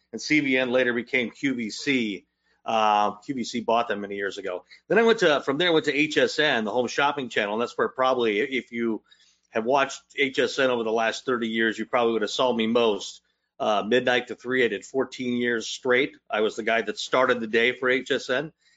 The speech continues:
Then I did the morning show for eight years and, and a few other things. But, uh, that's kinda where I got my, um, you know, how I got my start and learned how to pitch. Because at the beginning, it was just, "Here's the box, here's what it does, oh, here's the product." And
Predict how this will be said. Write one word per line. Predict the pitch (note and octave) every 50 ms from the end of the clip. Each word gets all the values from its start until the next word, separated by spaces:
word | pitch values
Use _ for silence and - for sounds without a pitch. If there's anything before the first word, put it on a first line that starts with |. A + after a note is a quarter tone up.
| _ _ _ -
Then | D3+ D3
I | D3
did | C#3+ D#3 D#3
the | C#3+ C#3
morning | C3 C3+ D3+ E3 F3+ E3+ C#3
show | - - C3+ A2+ G2+ F#2+
for | - - B2 A#2
eight | A#2+ C3+ C3 B2
years | C3 C3 C3+ C#3+ C#3+ C#3+ C#3 - - B2
and, | G#2+ G2
and | G2 A2 G#2 G2 F#2+
a |
few | - - C#3+ D3 D#3
other | D3 D3 C#3+ C3
things. | C#3+ - C3 C3 C3 C3+ B2+ - - _ _ _ _ _ _ _ -
But, | C3+ B2 - -
uh, | C#3+ C3 C3
that's | C3+ D3 D#3+ -
kinda | - A3 A3 G3+
where | F3 D#3+ D3
I | C3
got | A2+ C3 C3+ C#3+ -
my, | B2 A#2+ A#2 A2+ A2 G#2+ G#2
um, | G2+ G2+ F#2+ F#2 F#2 F#2 - _ _ _ _
you | - C3 A#2+
know, | A2+ A2 A2 A#2
how | A#2 A2 B2+ C#3 C#3
I | C#3+
got | C#3+ B2+
my | A#2
start | G#2+ - - - D#3 D3 D3 C#3+ - B2+
and | B2 B2 B2
learned | C#3 E3 F3 D#3+
how | D#3+ E3+ D#3
to | A#2+ - - _
pitch. | - E3+ F3 - - - - - - - _ _ _ _ _ _ _ _
Because | - A2 B2+ B2+ B2 B2+
at | A#2+
the | B2
beginning, | A#2+ B2+ A#2 C3 D#3+ G3 F3+ C#3+ B2 A2 A#2
it | B2+ C#3 C#3
was | C3+ B2 A2+ -
just, | - C#3 C3 A#2+ G#2+ - _ _ _ _ _ _ _ _ _
"Here's | B2+ A#2 A#2 C#3 D#3+ D3+ -
the | D3 B2
box, | A2+ B2 B2+ C3+ D3 D#3+ - - - -
here's | - - D3 D3+ D3+ D3
what | D3+ D3+ D3 C3
it | B2 A2+
does, | G#2+ B2 B2+ C#3 D3+ D#3 D#3 D3 - - _ _ _ _ -
oh, | C3+ C3+ B2+
here's | A2+ C#3 E3 E3 D3 -
the | C#3+
product." | A2+ - C#3 C#3 C#3 D3 E3 F3 F3+ F3+ - _ _ -
And | B2+ A#2 B2+ B2